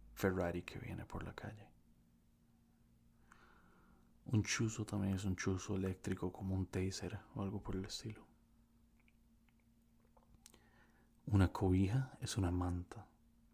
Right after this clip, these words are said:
Un coche no le decimos al automóvil, le decimos al coche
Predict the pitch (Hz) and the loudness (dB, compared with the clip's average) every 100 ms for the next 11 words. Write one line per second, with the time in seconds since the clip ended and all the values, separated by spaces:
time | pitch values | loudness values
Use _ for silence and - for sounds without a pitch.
0 | _ _ _ _ _ _ _ _ _ - | _ _ _ _ _ _ _ _ _ -20
1 | _ - - 104 92 - 117 117 156 160 | _ -20 -2 0 0 2 2 2 -6 -8
2 | - _ 113 110 107 98 107 98 95 95 | -16 _ -6 -2 0 0 0 -2 -2 -4
3 | - 113 127 95 - _ - - - - | -2 2 4 2 -2 _ -20 -20 -20 -20
4 | - _ - 101 - 101 92 92 - 107 | -20 _ -4 -2 0 0 0 -2 4 4
5 | - 113 107 | 4 -2 -4